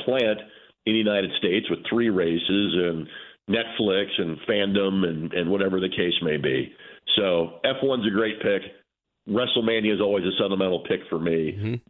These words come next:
Speaker 1: but I'm kinda curious if maybe, just maybe, for a weekend set or a weekend or something like that, if we might not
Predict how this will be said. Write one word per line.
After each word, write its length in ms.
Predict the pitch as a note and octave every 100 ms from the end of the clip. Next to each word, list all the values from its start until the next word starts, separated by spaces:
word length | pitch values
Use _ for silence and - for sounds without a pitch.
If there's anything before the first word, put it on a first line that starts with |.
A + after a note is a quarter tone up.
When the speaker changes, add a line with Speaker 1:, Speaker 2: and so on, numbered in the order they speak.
| -
Speaker 1:
but 100 | F#2
I'm 240 | E2+ E2 - -
kinda 340 | C#3 E3 F3 E3+ -
curious 400 | B2+ A2+ G#2+ G2+ G2+
if 140 | -
maybe, 640 | F2 F#2 B2 D3 D3+ C3 C3
just 400 | A2+ B2+ - F2+
maybe, 520 | G2 F#2+ D2 C#2 - - - - _
for 140 | - F2+
a 40 |
weekend 500 | F#2 C#3 C#3+ A#2+ A2 G#2+
set 280 | G#2+ G2+ G#2
or 140 | F2+ E2+
a 60 |
weekend 560 | F2 C3+ D3+ A#2+ A2 G#2+
or 100 | F2 -
something 300 | A#2 G#2 G2
like 240 | F#2 F#2 E2+
that, 420 | E2+ E2+ - - - _ _ -
if 100 | -
we 60 |
might 240 | G2+ B2 B2
not 160 | A2+